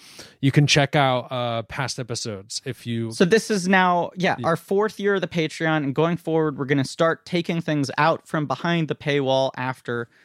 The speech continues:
Speaker 2: three years. So on the first, eleventh, and twenty-first of every month, if you're already a Patreon subscriber, you're gonna get new episodes. If you're not, you can go to our Patreon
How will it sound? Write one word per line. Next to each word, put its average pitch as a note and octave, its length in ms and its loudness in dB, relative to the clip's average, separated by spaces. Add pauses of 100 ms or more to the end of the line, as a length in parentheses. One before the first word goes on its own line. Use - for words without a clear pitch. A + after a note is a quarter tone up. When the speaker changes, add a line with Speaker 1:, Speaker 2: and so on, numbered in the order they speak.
(140)
Speaker 2:
three B2 600 -2 (280)
years. G#2+ 540 0 (200)
So - 200 4
on B2+ 220 4
the C3 60 0
first, - 640 -2
eleventh, D#3 600 0
and C3+ 140 -4
twenty-first D#3 960 -2 (300)
of - 140 -2
every D#3+ 300 2
month, C#3+ 400 0
if B2+ 160 -6
you're C3+ 240 -6 (140)
already A3+ 400 2
a G#3+ 40 -2
Patreon G3+ 380 0
subscriber, E3 440 -2
you're D3 120 0
gonna D3 140 2
get C3 140 2
new C3+ 160 4
episodes. B2 400 -2
If - 140 -8
you're C#3+ 100 0
not, G#3 360 2
you D#3+ 80 -4
can - 140 -8
go F#3 140 2
to G#3 60 2
our G3+ 80 0
Patreon D#3+ 560 -2